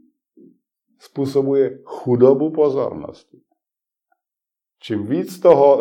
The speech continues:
to, to řekl nějaký slavný ekonom, to není ode mě. Eh,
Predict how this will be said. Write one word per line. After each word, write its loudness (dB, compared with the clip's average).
to, 2
to -2
řekl -4
nějaký -6
slavný -8
ekonom, -8
to -12
není -12
ode -12
mě. -18
Eh, 0